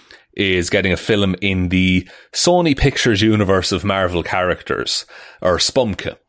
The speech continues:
as we like to call it. And El Muerto has appeared in a grand total of two Spider-Man comics. Um, so it's a very strange choice. Frogman <laughs> is a man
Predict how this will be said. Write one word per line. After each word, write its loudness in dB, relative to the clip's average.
as -2
we 2
like -2
to -8
call 0
it. -10
And 0
El 2
Muerto 2
has -4
appeared 0
in 0
a -2
grand 0
total 0
of -6
two 0
Spider-Man -2
comics. -6
Um, 0
so 0
it's -4
a 2
very 2
strange 0
choice. 0
Frogman 0
<laughs> 0
is 0
a 2
man 2